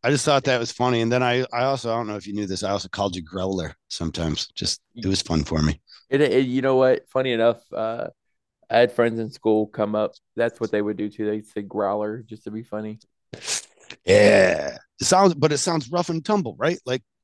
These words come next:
Speaker 1: the Growler is a dude that wears, like, a denim jacket with the sleeves cut off, just, like, pure rebel, right? Like, why even have a jacket if you're gonna cut the sleeves off?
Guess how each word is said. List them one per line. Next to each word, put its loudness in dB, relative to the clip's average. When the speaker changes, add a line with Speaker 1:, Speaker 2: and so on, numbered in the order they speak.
Speaker 1:
the -6
Growler 0
is -6
a -6
dude -4
that -10
wears, -6
like, -2
a -4
denim 0
jacket -2
with -10
the -8
sleeves -2
cut -8
off, -10
just, -4
like, -6
pure 6
rebel, 0
right? 0
Like, -2
why 0
even 4
have 2
a -2
jacket -2
if -14
you're -20
gonna -8
cut -6
the -6
sleeves 0
off? -14